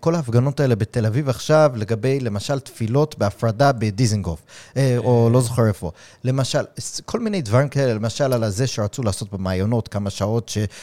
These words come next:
Speaker 1: או איזה יום שיהיה הפרדה. כל מיני
Speaker 2: כן.
Speaker 1: דברים כאלה שאני מרגיש שזה בא ממש לאחרונה,
Speaker 2: אה.
Speaker 1: הפחד מזה.
Speaker 2: אז, אז אסור להסתכל על זה בוואקום.
Speaker 1: נכון.
Speaker 2: אתה, כאילו, מסתכלים על זה,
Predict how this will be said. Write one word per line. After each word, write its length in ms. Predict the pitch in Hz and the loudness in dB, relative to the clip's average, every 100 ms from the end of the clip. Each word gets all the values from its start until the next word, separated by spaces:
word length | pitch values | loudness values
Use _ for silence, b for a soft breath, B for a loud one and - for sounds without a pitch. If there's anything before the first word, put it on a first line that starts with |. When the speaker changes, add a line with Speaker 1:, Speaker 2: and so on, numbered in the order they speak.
| B | B
Speaker 1:
או 80 | 117 | 0
איזה 200 | 117 110 | 0 2
יום 280 | 101 131 127 | 2 4 2
שיהיה 520 | - 110 107 117 113 | 0 0 2 4 2
הפרדה. 380 | 101 113 101 104 - B B - | 2 0 2 0 -2 B B -2
כל 180 | 180 214 | 0 0
מיני 140 | 190 | -2
Speaker 2:
כן. 60 | 175 | 0
Speaker 1:
דברים 200 | 143 160 | 0 0
כאלה 260 | 156 151 | 0 0
שאני 260 | 151 120 117 | 0 0 0
מרגיש 560 | 117 104 107 185 190 - | 2 0 0 -2 -2 -2
שזה 220 | 95 104 | 0 2
בא 180 | 95 156 | 2 2
ממש 400 | 131 165 165 143 | 2 0 2 2
לאחרונה, 640 | 123 - 123 120 131 131 | 2 4 4 4 4 2
Speaker 2:
אה. 60 | 117 | 0
Speaker 1:
הפחד 420 | 120 165 123 104 | 0 0 0 -2
מזה. 260 | 101 80 73 - b b _ - | -2 -4 -6 -12 b b _ -18
Speaker 2:
אז, 260 | 117 - - | -16 -16 -18
אז 300 | 120 101 - - | -18 -18 -20 -14
אסור 300 | - 208 262 | -10 -8 -6
להסתכל 340 | - - 143 | -8 -8 -8
על 120 | 170 | -8
זה 100 | 123 | -10
בוואקום. 420 | 98 92 113 110 95 _ | -12 -10 -12 -12 -20 _
Speaker 1:
נכון. 300 | 104 110 107 78 - | 0 2 0 -2 -12
Speaker 2:
אתה, 160 | 127 123 - | -14 -14 -14
כאילו, 180 | 139 139 | -12 -10
מסתכלים 460 | 131 - - 208 | -12 -12 -10 -8
על 60 | 220 | -6
זה, 200 | 143 | -8